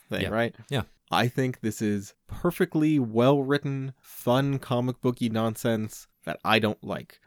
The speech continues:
Speaker 1: So this is, this is me admitting I don't like this, but, like, if this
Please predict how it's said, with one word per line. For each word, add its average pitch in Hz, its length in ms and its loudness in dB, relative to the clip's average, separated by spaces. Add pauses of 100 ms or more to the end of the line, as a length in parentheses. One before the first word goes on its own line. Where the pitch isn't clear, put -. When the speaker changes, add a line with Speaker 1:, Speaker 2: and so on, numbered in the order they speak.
Speaker 1:
So - 140 -6
this 117 160 2
is, 120 220 2 (340)
this 110 120 -4
is 113 140 0
me 131 140 6
admitting 131 320 6
I 113 80 12
don't 135 200 8
like 143 220 4
this, - 340 -2 (240)
but, - 240 2
like, 101 320 -2 (200)
if 117 180 -2
this 127 420 0